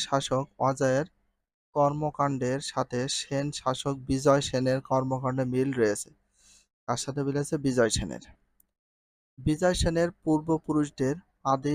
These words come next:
বাসস্থান ছিল সুদূর দাক্ষিণাত্যের কর্ণাট। সেখান থেকে তারা বসতি স্থাপন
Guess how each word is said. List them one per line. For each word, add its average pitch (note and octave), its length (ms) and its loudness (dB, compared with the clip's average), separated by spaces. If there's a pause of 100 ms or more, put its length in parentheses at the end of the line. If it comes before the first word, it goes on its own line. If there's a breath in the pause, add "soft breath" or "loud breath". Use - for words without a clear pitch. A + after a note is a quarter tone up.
(120)
বাসস্থান C3 580 -2
ছিল C3 140 -2 (320)
সুদূর C#3+ 460 2 (340)
দাক্ষিণাত্যের C3+ 720 -2
কর্ণাট। A2+ 440 2 (1120)
সেখান - 480 -2 (120)
থেকে D#3+ 180 -2 (120)
তারা B2+ 220 4 (540)
বসতি C3 460 0 (120)
স্থাপন C3 340 -2